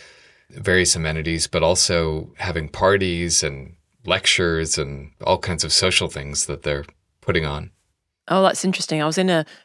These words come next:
Speaker 2: boutique hotel in London at the weekend, and it's absolutely full of greenery and parties. We were kept awake most of the night. So, <laughs> so I think the blurring is really interesting.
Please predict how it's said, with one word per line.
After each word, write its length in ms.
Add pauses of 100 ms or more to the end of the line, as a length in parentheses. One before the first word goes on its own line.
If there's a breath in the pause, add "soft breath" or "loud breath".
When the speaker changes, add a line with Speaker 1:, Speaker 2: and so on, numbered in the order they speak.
Speaker 2:
boutique 380
hotel 340
in 100
London 300
at 120
the 60
weekend, 520
and 220
it's 300
absolutely 600
full 320
of 140
greenery 600 (460 soft breath)
and 360
parties. 720
We 140
were 80
kept 280
awake 260
most 240
of 60
the 60
night. 280
So, 220 (260)
<laughs> 240
so 200 (600 loud breath)
I 120
think 200
the 80
blurring 460
is 180
really 220
interesting. 400